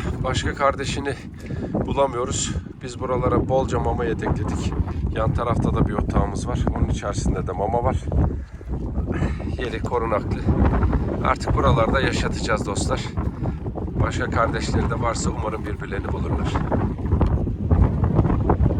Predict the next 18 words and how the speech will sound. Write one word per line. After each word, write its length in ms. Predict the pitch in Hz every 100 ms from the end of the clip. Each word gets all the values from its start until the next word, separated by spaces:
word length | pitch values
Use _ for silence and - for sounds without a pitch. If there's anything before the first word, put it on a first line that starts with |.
| - - - - - - - - - - - - - - - -
Annemiz 500 | 123 123 139 135 -
de 100 | 135 - 123
bebişlerden 600 | 113 110 - 131 127 120 113
acıkmış 560 | 117 113 - 127 -
bu 60 | 98
sefer 380 | - 120 123 123
iyice. 360 | 110 98 135 - - - - - - -
Bir 80 | 120
araya 260 | 120 120
toparladım. 600 | 127 123 127 120 120 151 - -
Bir 100 | 127
tanesi 420 | 123 117 - -
kaldı. 280 | 107 110 143
Şimdi 280 | - 110 110
onu 220 | 113 101
da 80 | 101
alıp 240 | 92 -
getireceğim. 480 | 101 98 95 101 143